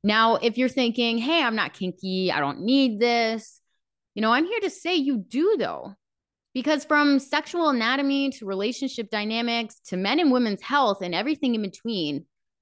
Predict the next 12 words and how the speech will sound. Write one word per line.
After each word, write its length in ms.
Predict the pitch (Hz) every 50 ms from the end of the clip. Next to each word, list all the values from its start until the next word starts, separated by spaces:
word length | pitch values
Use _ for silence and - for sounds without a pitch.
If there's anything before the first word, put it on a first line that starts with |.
| _ -
it's 160 | 208 208 - -
aimed 300 | 254 285 330 381 415 392
to 100 | 392 349
give 300 | 262 233 262 269 254 233
you 180 | 240 254 247 220
the 140 | 196 208
knowledge 520 | 202 185 175 170 180 196 226 240 247 247 233
and 160 | 269 247 - -
insight 540 | 202 196 196 185 180 - 185 175 175 - -
to 100 | - 180
better 360 | 170 - 175 190 220 254 285
equip 340 | 302 285 - 220 196 196